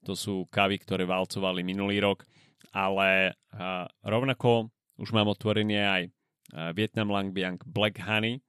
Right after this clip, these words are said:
konkrétne, a, Medium Roast na espresso.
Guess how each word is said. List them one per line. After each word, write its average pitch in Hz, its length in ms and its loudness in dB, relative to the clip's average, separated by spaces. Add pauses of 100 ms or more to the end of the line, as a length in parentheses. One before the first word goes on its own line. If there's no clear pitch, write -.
(1000)
konkrétne, 98 800 -2
a, 87 320 -8
Medium 107 400 0
Roast 104 560 -2
na 107 160 -4
espresso. 98 580 -4